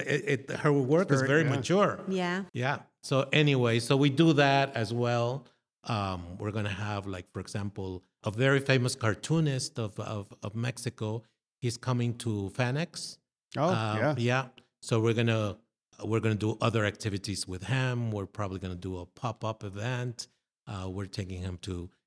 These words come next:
Speaker 1: give some lectures at the university. Anyway, so we do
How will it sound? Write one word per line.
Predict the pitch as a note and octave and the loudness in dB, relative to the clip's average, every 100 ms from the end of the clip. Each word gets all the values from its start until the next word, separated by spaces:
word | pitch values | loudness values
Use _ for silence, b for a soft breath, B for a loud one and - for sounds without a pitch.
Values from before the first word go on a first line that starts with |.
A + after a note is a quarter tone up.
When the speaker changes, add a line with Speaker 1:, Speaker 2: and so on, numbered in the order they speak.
| - | -4
Speaker 1:
give | A2+ A2 | 0 0
some | - G2 | 0 -2
lectures | G2+ C#3 C#3 - B2+ B2+ A#2 | 0 0 0 -2 0 0 0
at | A2+ - | -4 -4
the | |
university. | A2 G#2+ G2+ B2+ C3+ C3+ A#2 - A#2+ A#2+ A#2 A#2 _ | -4 -4 -2 0 0 -4 -8 -4 -2 -2 -4 -6 _
Anyway, | C3 C#3 G#2+ F#2+ | 2 2 2 0
so | - | 0
we | A2+ A#2 | 0 0
do | B2+ B2+ A#2+ G#2+ | 2 0 0 -6